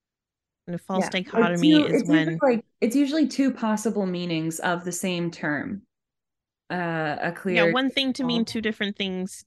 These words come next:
Speaker 2: Yeah.
Speaker 1: depending on what they need in the moment or how it suits them in
Speaker 2: Yeah.
Speaker 1: the moment.
Speaker 2: So are we talking spirituality overall, or are we talking whitewashed, harmful spirituality?
Speaker 1: Right. And then a false dichotomy is when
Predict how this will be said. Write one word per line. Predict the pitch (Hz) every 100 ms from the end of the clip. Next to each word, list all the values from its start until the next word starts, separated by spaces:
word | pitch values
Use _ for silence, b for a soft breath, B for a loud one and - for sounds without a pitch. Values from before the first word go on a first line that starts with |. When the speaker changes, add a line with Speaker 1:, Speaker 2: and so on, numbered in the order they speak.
| 214
Speaker 2:
Yeah. | 190
Speaker 1:
depending | - 185 175 170
on | 165 165
what | 175 170
they | 180 170
need | 170 151
in | 147
the | -
moment | - - - -
or | -
how | 165 170
it | 156
suits | - 180 151
them | 196 165
in |
Speaker 2:
Yeah. | -
Speaker 1:
the | 208
moment. | - - - -
Speaker 2:
So | 180
are | 175
we | 185
talking | 190 185 185 175 -
spirituality | - 208 185 190 180 180
overall, | 170 175 180 208 220 240
or | 190
are | 180
we | 180
talking | 180 170 170 165 165 165 _ _ _ _ -
whitewashed, | 180 175 147 165 156 -
harmful | 180 165 156 156
spirituality? | - 160 156 147 139 - 208 202 _ _ _ _ _ _
Speaker 1:
Right. | - - - _ _ _ _ -
And | 202
then | 202
a | 196
false | - 220
dichotomy | 226 220 208 208 202 196 190
is | 190 190
when | 185 175 175 170 175